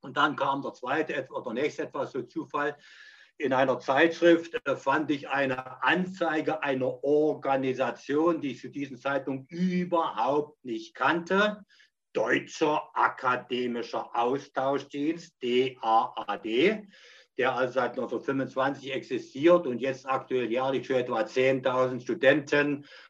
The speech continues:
und noch eben Dozenten und so weiter weltweit unterstützt, äh, m-, m-, akademische Mobilität und so weiter. Und die suchten also einen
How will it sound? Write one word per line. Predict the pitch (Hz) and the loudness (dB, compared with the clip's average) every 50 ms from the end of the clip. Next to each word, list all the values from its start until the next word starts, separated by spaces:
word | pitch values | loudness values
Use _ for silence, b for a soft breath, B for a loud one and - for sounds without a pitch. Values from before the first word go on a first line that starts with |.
| B - | B 0
und | 127 131 131 131 | 0 0 0 2
noch | - 131 123 123 - 143 | 2 2 2 2 2 2
eben | 131 127 131 131 | 4 4 4 2
Dozenten | 123 117 - - - 135 143 143 139 143 139 | 2 -2 -2 2 2 2 2 2 0 -2 -4
und | 127 127 127 | -2 -2 -2
so | - 147 127 | -2 -2 0
weiter | 120 131 139 135 135 139 135 135 131 B B B B B - | 4 4 4 4 6 6 6 6 6 B B B B B 2
weltweit | 123 131 135 131 131 - 143 127 131 139 139 131 131 - - _ _ _ | 4 4 4 4 2 2 2 6 8 8 8 6 4 0 -14 _ _ _
unterstützt, | - 139 127 123 123 127 - - - 160 185 185 - - - - - - | -2 0 0 2 4 2 2 4 6 6 6 6 6 -4 -12 -16 -12 0
äh, | 143 131 131 131 127 127 | 4 8 8 8 8 6
m-, | 123 120 117 113 127 117 113 113 120 127 | 4 0 -4 -10 -10 -10 -10 -10 -10 -10
m-, | 123 120 120 127 123 | -10 -10 -10 -6 -6
akademische | 123 - 135 120 120 139 143 143 123 - 135 | -4 0 0 2 2 4 2 2 2 0 0
Mobilität | 120 120 120 139 135 143 135 - 135 143 156 156 160 | 0 0 -2 -2 -2 -4 -2 0 4 4 4 2 2
und | 147 143 135 | -4 -4 -4
so | - 151 | -4 -2
weiter. | 131 139 143 147 143 143 139 B B B B B B B | 0 0 0 0 -2 -2 -4 B B B B B B B
Und | B 160 151 190 | B 0 4 6
die | 208 226 | 6 6
suchten | 196 - 190 202 220 190 202 - 196 196 | 8 8 6 6 6 4 4 2 -2 -2
also | 175 175 180 175 - - 156 170 170 170 - - | 0 4 4 4 4 4 2 2 2 2 -2 -2
einen | 139 147 156 165 165 160 160 165 165 160 156 143 131 | 2 4 6 6 6 6 6 6 4 4 0 -2 -4